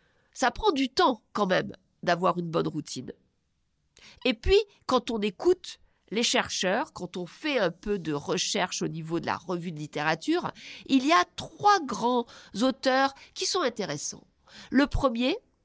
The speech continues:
c'est un auteur qui s'appelle Mike Wather et qui a écrit un livre qui s'appelle Toyota Kata. Alors c'est intéressant parce que c'est la façon dont les Japonais ont construit des routines collectives dans l'organisation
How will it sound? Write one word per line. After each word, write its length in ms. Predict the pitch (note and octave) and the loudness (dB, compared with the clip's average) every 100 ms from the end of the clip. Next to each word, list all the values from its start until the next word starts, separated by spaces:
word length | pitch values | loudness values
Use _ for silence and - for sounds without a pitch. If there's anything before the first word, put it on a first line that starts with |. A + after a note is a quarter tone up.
| _ _ - F#3+ | _ _ -20 -10
c'est 280 | - E4 E4 | -2 0 2
un 140 | A#3 | 2
auteur 300 | A3 A3+ D#4 | 0 2 0
qui 100 | - | 0
s'appelle 420 | A#3 G3+ - F#3+ - - | -2 -2 -2 -2 -2 -4
Mike 480 | G3+ C4 D#4 - - - | 0 2 0 -6 -20 -4
Wather 580 | G3 C4+ - G3+ E3 G#3+ - - | 2 2 2 2 2 0 -6 -4
et 140 | G#3+ | -4
qui 120 | - | -2
a 60 | C4 | -2
écrit 320 | C4 - D#4 | -2 -4 0
un 80 | B3+ | 0
livre 400 | G#3+ B3 C#4+ - _ - - | 2 -2 -4 -10 _ -20 -20
qui 120 | - - | -8 -2
s'appelle 420 | A3+ - B3+ A#3 - | -2 0 -2 -4 0
Toyota 480 | F#4 D#4 D4 C#4+ D#4 | 2 4 2 0 0
Kata. 440 | - B3 - F#3 _ _ _ _ _ _ _ | 0 -2 -4 -6 _ _ _ _ _ _ _
Alors 120 | C4 | -4
c'est 80 | D4+ | -2
intéressant 480 | E4+ C#4 C4 - F#4 | -2 0 0 0 -2
parce 240 | - C4 | -4 -2
que 180 | - G3 - - - - - | -2 -2 -4 -18 -18 -18 -10
c'est 220 | - - C#4 | -4 0 2
la 120 | A#3 | 2
façon 560 | - F#4 F#4+ - G#3 - | 4 2 2 -2 -6 -8
dont 200 | F3 G#3 | -2 0
les 140 | G3+ G3+ | 2 2
Japonais 600 | D#4 D#4+ C#4 G#3+ F3+ - _ | 2 2 -2 -4 -4 -6 _
ont 140 | A#3 G#3 | -4 -4
construit 520 | - E4+ - G#3+ G#3+ | -4 -6 -6 -6 -4
des 120 | G3 | -4
routines 500 | G3+ A#3 - G3+ D#3+ - _ _ _ _ - | -4 -6 -10 -12 -12 -16 _ _ _ _ -4
collectives 680 | F#4 D#4+ - - F3+ D#3+ - _ | -2 -2 -6 -8 -8 -8 -14 _
dans 180 | F#3+ D#4+ | -2 0
l'organisation 840 | D4+ A#3 A3 G3 F3+ D#3 - G#3 | 2 0 -4 -2 -2 -2 -4 -6